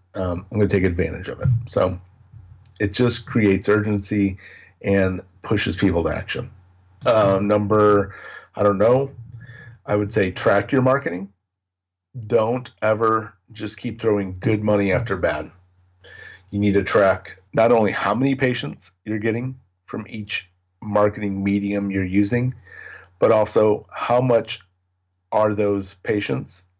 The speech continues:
spending in your office once they're in. So you may notice, for example, you know, from every new patient that comes in via X, you make three hundred dollars.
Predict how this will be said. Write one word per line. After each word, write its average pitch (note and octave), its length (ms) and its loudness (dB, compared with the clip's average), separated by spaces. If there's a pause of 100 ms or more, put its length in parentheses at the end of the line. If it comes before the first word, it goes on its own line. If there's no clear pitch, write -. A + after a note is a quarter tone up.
(120)
spending A#2 560 -4
in A2 80 -4
your G2+ 160 2
office - 380 -2
once F#2+ 260 -4
they're - 240 -4
in. E2 140 -10 (840)
So - 140 -2
you D#3 80 6
may D#3 140 4
notice, A2 320 4
for A2+ 100 -2
example, G2+ 440 -2 (840)
you - 80 -10
know, F#2+ 100 -8
from G#2+ 320 -6
every A#2 840 0 (140)
new A2+ 380 -2
patient G#2+ 800 0
that F#2+ 160 -4
comes G2+ 320 0
in G2 320 -4 (360)
via G2 520 2 (540)
X, - 560 -2 (340)
you G#2 180 -4
make F#2+ 380 2 (1120)
three A2+ 180 4
hundred G2 200 4
dollars. C#2 420 -4